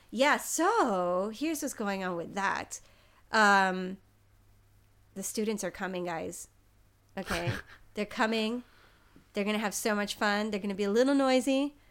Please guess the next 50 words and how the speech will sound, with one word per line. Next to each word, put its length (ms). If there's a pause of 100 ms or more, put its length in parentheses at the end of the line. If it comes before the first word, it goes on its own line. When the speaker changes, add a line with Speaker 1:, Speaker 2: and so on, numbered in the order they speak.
(180)
Speaker 1:
That's 220
okay. 340
You 180
were 80
young 300
too 220
once, 500
so 140
you 180
remember 380
those 240
times. 500 (380)
And 240
they're 60
gonna 140
wear 120
cute 260
matching 400
outfits. 760
It's 20
gonna 140
be, 120
like, 160
a 60
really 300
fun 280
atmosphere 460
at 80
the 80
parks, 360
but 340 (500)
those 160
lines 260
are 60
gonna 160
get 160
long. 320 (500)
So 380
here's 240
what 80
you 80
do. 320 (280)
Go 280
now. 420 (340)
Go 180
now, 240
because 360
all 320
those 260
kids 480